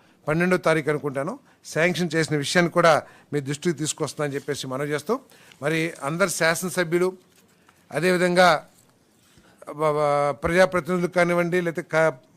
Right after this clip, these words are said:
పార్టీల కార్యకర్తలు కానివ్వండి, ఈ పిఎంఏవై టూ ఓలో నమోదు చేసుకోవటానికి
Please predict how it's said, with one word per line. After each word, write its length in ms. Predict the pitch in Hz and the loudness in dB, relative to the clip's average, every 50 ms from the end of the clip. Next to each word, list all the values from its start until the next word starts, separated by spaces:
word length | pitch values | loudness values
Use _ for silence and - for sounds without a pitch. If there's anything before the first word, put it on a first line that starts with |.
| _ _ _ - - _ _ _ _ - | _ _ _ -20 -20 _ _ _ _ 0
పార్టీల 320 | 151 170 160 - 185 180 | 0 0 0 0 -2 -2
కార్యకర్తలు 560 | 170 - - 151 165 180 147 180 170 - 170 165 | -2 0 0 0 0 0 0 -2 -4 -4 -4 -4
కానివ్వండి, 500 | - 160 160 160 165 160 160 170 202 214 _ _ _ _ _ _ _ _ _ _ _ _ _ _ - | -2 -2 0 0 0 -2 -2 -4 -8 -10 _ _ _ _ _ _ _ _ _ _ _ _ _ _ -6
ఈ 480 | 175 175 180 180 175 175 170 156 156 - _ _ _ _ _ _ _ - | -2 0 2 2 2 2 0 -2 -6 -10 _ _ _ _ _ _ _ 0
పిఎంఏవై 520 | 180 185 196 202 202 196 196 190 196 190 | 2 4 4 6 6 4 4 4 4 4
టూ 240 | 175 185 - - 196 202 | 2 0 0 2 2 4
ఓలో 320 | 190 190 185 185 185 190 190 | 6 6 6 6 6 4 4
నమోదు 420 | 165 156 160 180 202 214 196 196 - 185 | 4 2 2 4 4 4 4 2 0 0
చేసుకోవటానికి 840 | 175 160 - - 170 165 156 160 156 156 143 - 165 202 240 254 | -2 -2 -2 -2 -2 -2 0 0 -2 -2 -4 -6 -6 -8 -8 -8